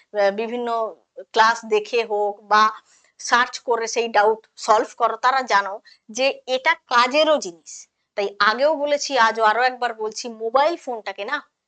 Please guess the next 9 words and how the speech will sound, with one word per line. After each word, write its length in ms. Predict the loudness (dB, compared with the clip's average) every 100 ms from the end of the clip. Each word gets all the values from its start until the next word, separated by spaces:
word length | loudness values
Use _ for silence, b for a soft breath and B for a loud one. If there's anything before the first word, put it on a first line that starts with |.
| _ _
কাজে 320 | 0 2 2
লাগাও। 260 | 0 -2 _ _ _ _ _ _ _
তোমার 280 | 0 2 2 0
পড়াশোনা 440 | 2 2 0 -6
করছো 300 | -4 -6 -6
তো 120 | -10 -6
পড়াশোনার 480 | -6 -6 -8 -8
কাজে 240 | -8 -10 -14
লাগাও। 260 | _ _